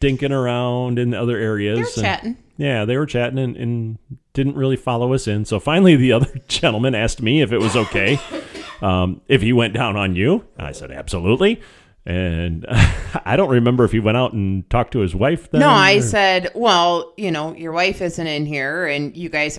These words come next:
Speaker 2: are same room, so I would really feel better with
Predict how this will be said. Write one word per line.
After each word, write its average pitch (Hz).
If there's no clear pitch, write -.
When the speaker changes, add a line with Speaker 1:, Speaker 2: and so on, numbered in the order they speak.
Speaker 2:
are 139
same 143
room, 170
so 160
I 147
would 156
really 147
feel 139
better 160
with 139